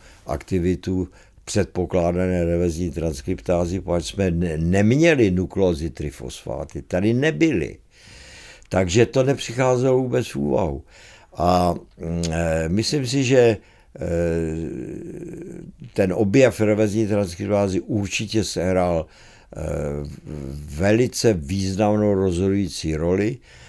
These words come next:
No a aby se vůbec, eh, eh, tento typ výzkumu ocenil, no tak se vlastně ta Nobelová cena dávala za toto, i když ne úplně za toto, poněvadž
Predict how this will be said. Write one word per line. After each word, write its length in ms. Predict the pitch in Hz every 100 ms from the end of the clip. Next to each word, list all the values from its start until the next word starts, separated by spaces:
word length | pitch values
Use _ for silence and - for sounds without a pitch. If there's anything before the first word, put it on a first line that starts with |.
| - -
No 360 | 98 95 101 110
a 200 | 113 110
aby 460 | - 110 101 117
se 240 | 110 117 107
vůbec, 680 | 95 104 107 113 175 - 90
eh, 380 | 90 87 85 78 - - _ _ -
eh, 400 | 82 80 85 80 - - - _
tento 380 | - 98 92 110
typ 460 | - 127 127 - - -
výzkumu 680 | 101 98 - 123 123 107
ocenil, 840 | 85 85 - - 101 110 113 131 135
no 160 | 113
tak 300 | - 113 - - - - - -
se 540 | - - 110 107 107 104 -
vlastně 480 | 82 80 80 - 98
ta 140 | 98
Nobelová 460 | 92 95 95 92 90
cena 500 | - 90 85 82 76
dávala 540 | 73 80 85 85 85 82
za 220 | 67 76
toto, 520 | - 78 78 - 104 -
i 120 | 143
když 400 | 160 170 - 170
ne 220 | 143 156
úplně 640 | - 120 - 165 156 123
za 200 | 80 85
toto, 420 | - 78 - 69
poněvadž 580 | 67 80 98 101 113 92